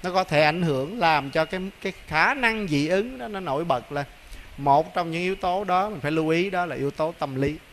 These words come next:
Ví dụ như có những người gì giận cái gì đó, gì lo cái gì đó, thì từ đó nó xuất phát ra cái chuyện là người ta dễ bị bệnh ngoài da. Như vậy nếu mình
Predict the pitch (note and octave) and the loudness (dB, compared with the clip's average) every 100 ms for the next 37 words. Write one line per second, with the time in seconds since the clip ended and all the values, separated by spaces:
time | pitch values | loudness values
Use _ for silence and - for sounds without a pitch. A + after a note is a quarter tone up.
0 | - - - - - - - - - - | -20 -20 -20 -20 -20 -20 -20 -20 -20 -12
1 | - G#3 D#3 E3 E3+ E3 - F#3 G3+ G3 | -4 2 2 2 0 -2 -4 -2 0 0
2 | F#3+ D3+ D3 C#3+ C3+ D3 D3 F#3+ G3 G#3+ | 0 0 0 -4 0 4 4 4 2 2
3 | E3 C#3 D#3 - - - - - - - | 2 0 -4 -12 -20 -20 -20 -20 -20 -16
4 | A#2+ A#2+ C#3+ F#3+ G#3 G3 G3 F#3 C#3 C3 | -12 0 4 6 8 6 2 0 -2 -4
5 | D#3 - - D3 C#3 D3+ C#3+ D3 E3+ G#3+ | -6 -10 -14 -14 -2 -2 0 2 2 0
6 | G3 - A3 - G#3 G#3 - D#3 D3+ D#3+ | -4 -2 -4 0 0 0 -2 -4 -4 -6
7 | C#3+ C#3 C#3+ C3 - C#3+ D3 D3 F#3+ F3+ | -6 -6 -6 -8 -6 -6 -2 0 2 0
8 | D3 C3 D3 C3+ B2 C3+ C#3 - - - | -4 -6 -6 -4 0 0 0 -4 -18 -20
9 | - - - - - - - - - - | -20 -20 -20 -20 -20 -20 -20 -20 -20 -20
10 | - F3 E3+ A#3 G#3+ D#3+ | -2 2 2 2 -2 -4